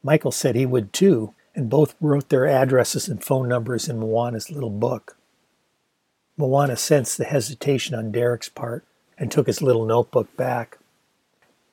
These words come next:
"Thank you all so much. This means a lot to me."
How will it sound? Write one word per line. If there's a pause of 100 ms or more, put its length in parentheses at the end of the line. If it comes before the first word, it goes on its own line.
"Thank
you
all
so
much. (180)
This
means
a
lot
to
me."